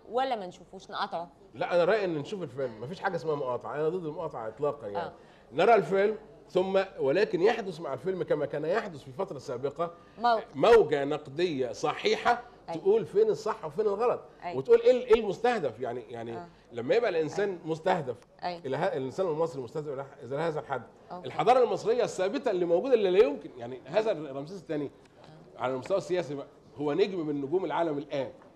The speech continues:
Speaker 2: وبيتعمل له معارض وبيتعمل
Speaker 1: أيوة.
Speaker 2: عنه أفلام في، في، في أمريكا وأوروبا وكذا وكذا وكذا.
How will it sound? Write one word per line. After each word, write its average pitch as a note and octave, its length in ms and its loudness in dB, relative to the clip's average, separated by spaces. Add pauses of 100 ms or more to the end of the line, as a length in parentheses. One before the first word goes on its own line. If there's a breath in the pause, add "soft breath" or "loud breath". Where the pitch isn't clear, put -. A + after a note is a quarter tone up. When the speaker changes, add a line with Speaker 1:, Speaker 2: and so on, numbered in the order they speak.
(440)
Speaker 2:
وبيتعمل C3+ 540 -2
له F3 60 -2
معارض C#3+ 420 0
وبيتعمل D3 300 -6
Speaker 1:
أيوة. D3+ 100 -2
Speaker 2:
عنه E3 220 -2
أفلام E3+ 260 -6
في، C3 280 -8
في، B2+ 180 -12
في C3+ 180 -14
أمريكا D#3+ 280 -4
وأوروبا D#3+ 380 -6
وكذا E3 280 -6
وكذا D#3+ 240 -6
وكذا. D3 240 -6